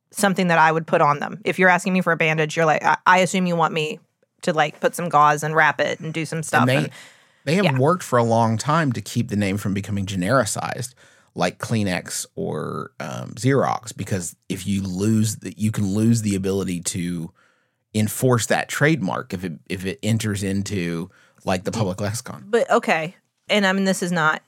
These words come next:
Speaker 1: I am not making any case that it should or shouldn't do that. But hasn't it? Has, I mean, isn't
Speaker 2: Is
Speaker 1: Band-Aid
Speaker 2: this what,
Speaker 1: synonymous with
Speaker 2: is
Speaker 1: bandage?
Speaker 2: this what it's like to record with me?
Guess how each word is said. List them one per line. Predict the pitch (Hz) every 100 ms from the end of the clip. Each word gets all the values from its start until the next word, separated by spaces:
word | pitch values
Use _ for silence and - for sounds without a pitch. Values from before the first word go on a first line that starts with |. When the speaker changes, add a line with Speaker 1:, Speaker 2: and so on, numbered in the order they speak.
| _ _ _
Speaker 1:
I | 180 180
am |
not | 190 165
making | 180 170
any | 175 170
case | 156 165 156
that | 160
it | -
should | - 175 151 -
or | 160
shouldn't | - 170 156 -
do | 180
that. | 160 123 107 - _ _ _ _ _ _ _ _ - _ - - _ _
But | 202 180
hasn't | - 185 233 403
it? | 453 - _ _ _ _ _ _ _
Has, | - 254 - - -
I |
mean, | 254 247
isn't | 269 349
Speaker 2:
Is |
Speaker 1:
Band-Aid | 226 254 294 302
Speaker 2:
this | 254
what, | 247
Speaker 1:
synonymous | 208 214 277 294 277
with | 220
Speaker 2:
is | 208
Speaker 1:
bandage? | 311
Speaker 2:
this | 440
what | 359
it's | 370 -
like | 220 190
to | 208
record | 160 - 135 135
with | 127 127
me? | 110 113